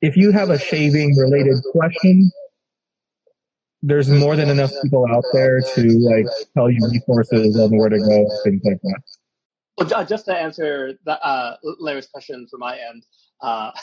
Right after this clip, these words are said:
Speaker 2: <laughs> um, I used a forum Badger and Blade a lot. That's just the one I stumbled upon. Um, it's not one that I'm really active now, but that had, you know, as far as, like, searching past posts and whatnot, that had a lot of great information.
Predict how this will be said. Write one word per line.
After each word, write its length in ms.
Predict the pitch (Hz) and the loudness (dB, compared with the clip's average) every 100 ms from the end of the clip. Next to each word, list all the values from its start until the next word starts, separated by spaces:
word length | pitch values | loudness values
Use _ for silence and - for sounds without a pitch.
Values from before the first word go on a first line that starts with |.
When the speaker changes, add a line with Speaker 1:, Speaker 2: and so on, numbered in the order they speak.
| - _ - | -20 _ -20
Speaker 2:
<laughs> 960 | - - 208 - - - _ - - - | -20 -20 -20 -14 -14 -14 _ -20 -18 -10
um, 440 | 139 131 123 120 - _ _ _ _ - | -6 -4 -4 -8 -14 _ _ _ _ -8
I 60 | |
used 680 | 165 185 220 214 185 - - - _ _ _ _ | -6 -2 -2 -2 -6 -18 -20 -20 _ _ _ _
a 120 | - 156 | -12 -8
forum 340 | 185 170 151 | -4 -4 -4
Badger 320 | 147 147 147 | -4 -6 -6
and 120 | 139 | -12
Blade 360 | 123 127 139 160 - | -10 -8 -8 -10 -12
a 60 | 160 | -6
lot. 220 | 147 160 | -6 -6
That's 160 | 147 - | -12 -18
just 120 | - | -16
the 80 | 131 | -12
one 160 | 127 | -10
I 80 | 117 | -10
stumbled 360 | - 127 156 156 | -12 -12 -10 -6
upon. 360 | 202 208 220 _ _ _ | -6 -6 -10 _ _ _
Um, 280 | - 117 113 - | -8 -8 -8 -14
it's 140 | 180 | -8
not 160 | 214 190 | -6 -4
one 140 | 185 | -4
that 100 | 160 | -4
I'm 80 | 135 | -6
really 140 | 135 139 | -8 -10
active 320 | 151 - 127 127 | -10 -12 -14 -10
now, 320 | 123 123 120 | -6 -6 -6
but 160 | 123 127 | -8 -6
that 240 | 202 - | -6 -6
had, 220 | 208 175 _ _ | -8 -8 _ _
you 100 | 202 | -10
know, 100 | 151 | -8
as 220 | 143 147 - | -8 -8 -6
far 100 | 208 | -6
as, 100 | 135 | -6
like, 120 | 127 | -14
searching 420 | - 151 147 135 - | -10 -8 -8 -10 -6
past 240 | 135 127 _ | -6 -6 _
posts 260 | 131 135 131 | -10 -10 -12
and 80 | 123 | -16
whatnot, 360 | 123 120 120 _ _ _ - | -10 -8 -8 _ _ _ -8
that 120 | 135 | -6
had 140 | 135 | -6
a 60 | 127 | -4
lot 220 | 127 123 | -6 -6
of 100 | 120 | -8
great 220 | 127 131 | -12 -12
information. 680 | 123 131 120 120 - 117 117 | -16 -14 -10 -10 -12 -14 -16